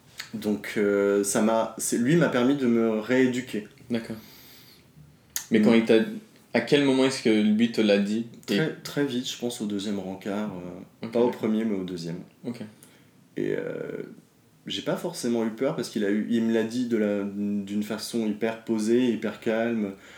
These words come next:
Speaker 1: Du coup, c'est vrai que quand la personne t'en parle en étant elle-même sereine,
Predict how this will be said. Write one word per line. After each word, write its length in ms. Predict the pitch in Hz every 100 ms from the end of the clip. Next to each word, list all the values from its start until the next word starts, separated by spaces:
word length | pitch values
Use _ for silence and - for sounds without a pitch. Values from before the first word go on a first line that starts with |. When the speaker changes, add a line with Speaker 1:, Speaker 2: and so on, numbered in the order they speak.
| - - - - -
Speaker 1:
Du 100 | 113
coup, 140 | 110 156
c'est 160 | 120
vrai 200 | 113 139
que 80 | 147
quand 440 | 107 - 143 143
la 100 | 127
personne 380 | 113 113 127 120
t'en 180 | 113 110
parle 340 | 107 127 127
en 100 | 101 101
étant 240 | 101 107
elle-même 280 | 110 120 120
sereine, 600 | - 120 120 143 151 98